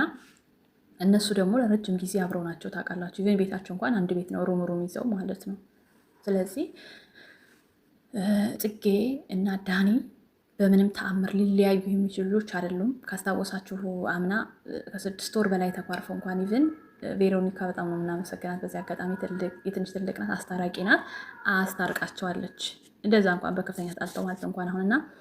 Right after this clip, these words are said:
እነሱ የሚለያዩ ልጆች ስላሆ-፣ ስላልሆኑ ኤፍሱን ተብዬዋ ከእነሱ ህይወት ብትወጪ። እስኪ ኮሜንት ምን አሉ? ኤፍሱን የምትባይ ከህይወታቸው ውጪ። ኤርሚ፣ ሜሪ አስመሳዮች እናንተ ጽጌና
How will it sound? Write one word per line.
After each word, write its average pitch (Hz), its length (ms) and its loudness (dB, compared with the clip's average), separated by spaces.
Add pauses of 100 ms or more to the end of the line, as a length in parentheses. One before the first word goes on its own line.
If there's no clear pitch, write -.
(320)
እነሱ 196 200 0
የሚለያዩ 196 320 4
ልጆች 190 220 2
ስላሆ-፣ 185 400 -8
ስላልሆኑ 190 460 -2 (140)
ኤፍሱን 202 380 -4
ተብዬዋ 196 380 -2
ከእነሱ 185 360 -4
ህይወት 196 240 -8
ብትወጪ። 196 440 -6 (880)
እስኪ - 180 -8
ኮሜንት 180 380 -2
ምን 180 160 -4
አሉ? 175 140 -6 (260)
ኤፍሱን 214 340 0
የምትባይ 196 520 0
ከህይወታቸው 190 600 -6
ውጪ። 190 200 -2 (200)
ኤርሚ፣ 202 300 2
ሜሪ 190 240 2
አስመሳዮች 196 580 -6
እናንተ 190 380 -2 (420)
ጽጌና 196 360 2